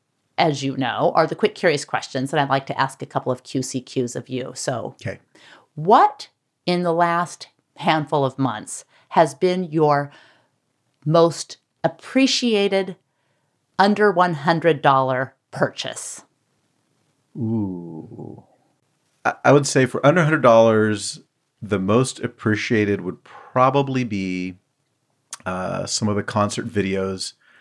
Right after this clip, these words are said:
Speaker 2: The last Blu-ray I got was, uh, Dire Straits live in concert. But, you know, I love watching concert videos while I'm on the elliptical.
Speaker 1: Mm-hmm.
Speaker 2: Actually, I just discovered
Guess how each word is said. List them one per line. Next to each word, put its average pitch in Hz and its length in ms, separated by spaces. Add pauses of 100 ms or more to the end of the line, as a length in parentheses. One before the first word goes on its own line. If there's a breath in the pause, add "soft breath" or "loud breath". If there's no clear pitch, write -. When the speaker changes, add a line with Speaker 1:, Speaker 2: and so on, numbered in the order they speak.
(240 soft breath)
Speaker 2:
The 101 140
last 107 640
Blu-ray 104 360
I 98 40
got 98 280
was, 95 460
uh, 95 420
Dire 98 320
Straits 95 480
live 95 240
in 98 80
concert. - 560
But, 101 180 (580 soft breath)
you 110 60
know, 104 80
I 101 40
love 101 320 (200)
watching 101 500
concert 107 400
videos 101 300
while 95 100
I'm 95 100
on 95 100
the 95 80
elliptical. 92 600 (280 loud breath)
Speaker 1:
Mm-hmm. 151 200
Speaker 2:
Actually, 135 540 (380)
I 117 80
just 185 260
discovered 113 760